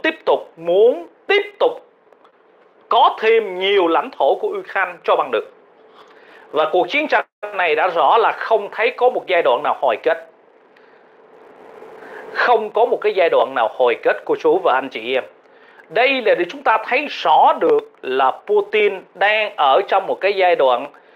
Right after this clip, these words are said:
điên cuồng. Và tại sao Tổng thống Zelensky nói rằng là say mê trong quyền lực?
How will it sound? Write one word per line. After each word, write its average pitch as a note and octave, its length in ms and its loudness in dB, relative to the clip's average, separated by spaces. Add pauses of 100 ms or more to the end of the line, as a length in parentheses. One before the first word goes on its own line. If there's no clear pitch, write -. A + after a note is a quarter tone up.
(300)
điên D#4 420 0
cuồng. C3 220 -6 (960)
Và G#3 100 2
tại G#3+ 220 2
sao C4+ 500 2
Tổng D4 220 2
thống C#4+ 160 0
Zelensky B3+ 500 -2
nói B3 220 4
rằng D#3+ 240 -2
là D3 200 2
say C4+ 460 -2
mê B3 220 2
trong A#3 300 -2
quyền D3+ 200 -2
lực? A#2+ 240 -4